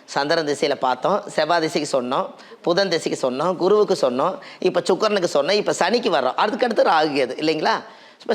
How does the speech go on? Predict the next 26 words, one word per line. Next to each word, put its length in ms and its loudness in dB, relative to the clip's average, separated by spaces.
சனி 240 0
பகவானுடைய 520 0
ஆலயம். 260 -10
அப்ப 240 0
என்ன 140 -2
அப்படின்னா, 320 -2
யாரெல்லாம் 500 2
பூசம், 420 2
அனுசம், 360 -2
உத்திரட்டாதி 500 -2
நட்சத்திரத்துல 540 -2
பிறந்திருக்கிறாங்களோ 640 -2
அவங்க 320 2
சனி 220 0
மகா 220 2
திசையில 300 -2
பிறந்திருப்பாங்க. 480 -8
அந்த 120 0
சனி 220 2
மகா 260 4
திசையில 300 0
பிறந்தாங்கன்னா 540 -2
அவங்களுக்கு 440 2
வயசு 260 0
ஒரு 140 2
ஐம்பது 220 -2